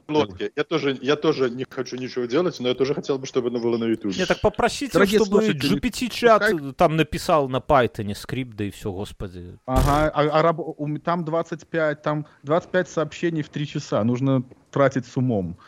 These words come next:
Speaker 1: А я, он, он за меня работу делает. <laughs>
Speaker 3: Не,
Speaker 1: Так
Speaker 3: ну,
Speaker 1: что
Speaker 3: понятно. Ну, ну, типа, берёт из R S S файл и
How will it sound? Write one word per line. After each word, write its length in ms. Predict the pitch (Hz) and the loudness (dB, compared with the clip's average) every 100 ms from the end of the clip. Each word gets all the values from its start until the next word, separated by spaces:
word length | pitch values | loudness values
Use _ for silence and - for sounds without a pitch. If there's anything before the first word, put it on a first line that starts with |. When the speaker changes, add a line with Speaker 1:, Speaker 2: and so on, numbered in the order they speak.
| - - | -20 -14
Speaker 1:
А 100 | - | 0
я, 120 | 113 131 | 4 6
он, 160 | 135 135 | 4 4
он 120 | 139 | 4
за 80 | 143 | 4
меня 180 | 143 139 | 6 4
работу 380 | 143 143 131 117 | 4 0 -4 -8
делает. 420 | 101 104 113 - _ | -6 -6 -6 -8 _
<laughs> 240 | - - | -14 -8
Speaker 3:
Не, 120 | 151 147 | 0 0
Speaker 1:
Так 300 | 120 113 113 | 0 -2 -4
Speaker 3:
ну, 60 | |
Speaker 1:
что 80 | 117 | -2
Speaker 3:
понятно. 400 | 135 151 123 117 123 | 0 0 -4 -6 -4
Ну, 220 | 175 175 | -2 -2
ну, 180 | 156 202 | -2 -4
типа, 300 | 180 233 226 | -4 -2 -2
берёт 400 | 156 147 214 220 | 0 0 0 0
из 120 | 202 | -4
R 120 | 160 175 | -2 -4
S 140 | - | -2
S 200 | 190 - | -4 -4
файл 500 | - 156 202 220 214 170 | 0 2 4 2 0 -2
и 380 | 156 160 160 | -6 -4 -4